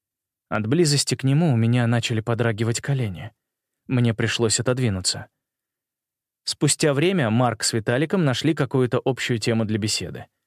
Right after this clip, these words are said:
Барабанщик так его заболтал, что Виталик даже расслабился, чего нельзя было сказать обо мне.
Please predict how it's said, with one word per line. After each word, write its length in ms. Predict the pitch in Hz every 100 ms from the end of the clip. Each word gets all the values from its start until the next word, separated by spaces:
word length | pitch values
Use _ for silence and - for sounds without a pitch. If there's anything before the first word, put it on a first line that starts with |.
| _ _ _ _ -
Барабанщик 640 | 113 120 170 185 - -
так 260 | 147 131 110
его 180 | 104
заболтал, 560 | 101 104 104 107 165 165
что 260 | - 127 110
Виталик 420 | 104 104 123 120
даже 260 | 123 120 123
расслабился, 640 | 131 - 190 117 92 -
чего 240 | - 107
нельзя 320 | 104 104 98 98
было 160 | 104
сказать 420 | 110 - 104 104
обо 140 | 107 123
мне. 300 | 147 110